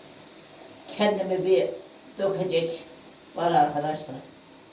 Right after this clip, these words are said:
Koku evde ben yapamıyorum canlar. Öyle söyleyeyim. Akşam vallahi saat sekiz mi, dokuz muydu ne içeri girdim. İçeri girdim, bunalıyım.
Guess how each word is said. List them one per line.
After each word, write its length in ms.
Koku 200
evde 320
ben 260
yapamıyorum 720
canlar. 360
Öyle 320
söyleyeyim. 480
Akşam 380
vallahi 460
saat 300
sekiz 400
mi, 180
dokuz 320
muydu 260
ne 400
içeri 320
girdim. 340
İçeri 360
girdim, 500
bunalıyım. 480